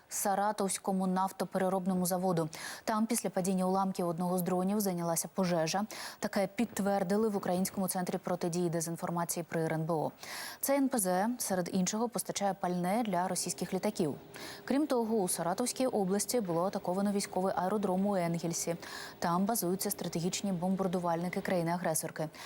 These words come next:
Більш як два десятки Б П Л А зафіксували і у Ростовській області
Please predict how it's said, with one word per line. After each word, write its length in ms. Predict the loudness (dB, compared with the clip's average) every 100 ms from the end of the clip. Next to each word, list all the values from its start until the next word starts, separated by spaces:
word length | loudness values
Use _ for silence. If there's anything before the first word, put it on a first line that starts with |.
| -12 -12 0
Більш 320 | 2 2 2
як 240 | 0 0 0
два 300 | 0 2 2
десятки 540 | 2 0 0 -2 -2
Б 140 | -2 0
П 160 | 0
Л 140 | 2 2
А 160 | 2
зафіксували 720 | 0 -4 -6 -4 0 2 2
і 140 | 2 2
у 140 | 2
Ростовській 840 | 0 0 -2 0 -2 -2 -4 -4 -2
області 520 | 0 2 0 0 -4